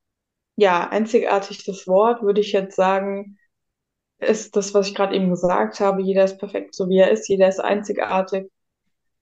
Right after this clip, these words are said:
Ähm, und wenn du merkwürdig bist, dann, oder komisch, ich find merkwürdig besser, weil das setzt sich aus merk und würdig zusammen.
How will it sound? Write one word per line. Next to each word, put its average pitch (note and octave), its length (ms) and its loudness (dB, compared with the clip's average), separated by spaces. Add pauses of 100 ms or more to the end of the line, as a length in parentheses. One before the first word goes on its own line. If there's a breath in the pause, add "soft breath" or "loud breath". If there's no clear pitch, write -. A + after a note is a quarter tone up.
(320)
Ähm, F#3 720 -4 (280)
und G3 180 0
wenn F#3+ 260 4
du F#3 680 -2
merkwürdig G#3 640 2
bist, - 500 -2 (140)
dann, F#3 640 -2 (480)
oder F#3 220 2
komisch, G#3 720 2 (480)
ich - 240 -12
find F#3 240 -6
merkwürdig G3 500 0
besser, G3 360 0
weil F3+ 140 2
das F3+ 120 -6
setzt F#3+ 300 -4
sich F#3 160 -8
aus F3+ 180 -8
merk F#3+ 280 0
und F3+ 220 -2
würdig A#3 400 4
zusammen. A#3+ 540 2